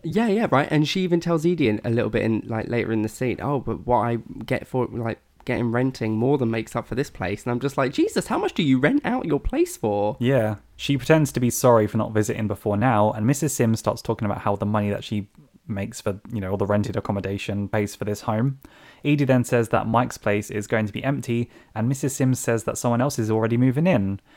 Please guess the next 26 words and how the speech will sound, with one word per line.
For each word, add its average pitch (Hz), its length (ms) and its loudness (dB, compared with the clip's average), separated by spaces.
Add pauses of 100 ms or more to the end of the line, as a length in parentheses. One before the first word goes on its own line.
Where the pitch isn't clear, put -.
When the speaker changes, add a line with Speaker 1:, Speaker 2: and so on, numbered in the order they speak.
(140)
Speaker 2:
Carlos 165 640 0
Solis? 151 640 0 (300)
And 123 200 2
this 139 120 -2
is 131 120 0
where 127 140 6
Edie 120 280 0
starts - 360 2
to 104 340 0
enact - 560 -4 (140)
her 98 120 -8 (160)
devious 95 460 -6
plan. 95 500 -8 (360)
When 139 260 6
Missus 131 240 4
Sims 107 480 0
says 107 220 -4
that - 200 -10
Carlos 117 480 2
is 95 160 -6
moving 98 260 -4
in, 135 280 -2 (280)
Edie 127 300 0
says, 110 440 0 (360)
"Oh 156 160 -4
dear," 117 560 2